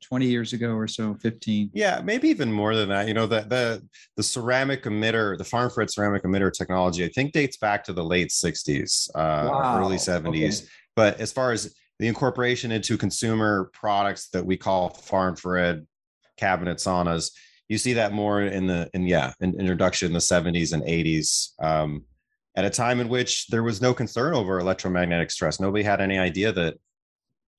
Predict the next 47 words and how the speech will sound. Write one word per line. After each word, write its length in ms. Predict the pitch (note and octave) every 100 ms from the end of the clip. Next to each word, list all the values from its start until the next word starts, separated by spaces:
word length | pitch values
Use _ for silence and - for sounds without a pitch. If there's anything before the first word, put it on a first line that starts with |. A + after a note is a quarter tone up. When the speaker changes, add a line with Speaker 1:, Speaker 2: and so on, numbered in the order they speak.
| _ -
Speaker 2:
uh, 160 | A2 A2+
it, 60 |
it 40 | A#2
was 340 | C#3 B2+ C#3+
not 200 | C#3+ A#2+
mainstream 440 | A#2 A2 - G2 F2
at 40 |
all. 140 | D#2+ E2
There 140 | G2
was 120 | G2
no 360 | G#2+ G#2+ G2+ - _ _ -
Speaker 1:
Yeah. 200 | D3 - - E2 - -
Speaker 2:
deep 220 | A#2 A#2
study. 300 | - A2+ G2
You 20 |
know, 140 | G#2 G#2+
there 100 | G#2+
wasn't 240 | G#2+ G2
the 80 | F#2+
Martin 260 | G2 F2+ F2
Pall 280 | G#2+ F#2
research 400 | E2+ E2+ - E2
and 100 | E2+
other 160 | F2 E2+
research. 400 | E2+ E2+ F#2 -
There 160 | C#3+ D3
was 220 | A#2+ - _ _ _ _ -
the 340 | - - G#2+
Body 260 | F#2+ A2 G#2+
Electric 420 | G2 A2 G#2+ F#2+
and, 80 | F#2+
and 280 | F#2+ G2+ F2
some, 360 | A2+ G#2+ - _
you 160 | - A2
know, 140 | G2
some 580 | F2+ - B2 A#2 G#2 F#2+ A2+
indication 500 | G#2+ - A2 G2+ G2+
Speaker 1:
Becker. 80 | F2
Speaker 2:
of 60 | F2
it, 100 | E2+
but 300 | F2+ E2+ E2+
Speaker 1:
Right, 180 | A#2+ D3+
Becker, 300 | C#3 B2 G#2+
yeah, 320 | A2 G#2 F#2+ -
sure. 340 | A2+ A2 - _ _ _ _ _ _ _
So, 440 | - E3+ D3+ C#3+ C#3
uh, 420 | C3 B2 A#2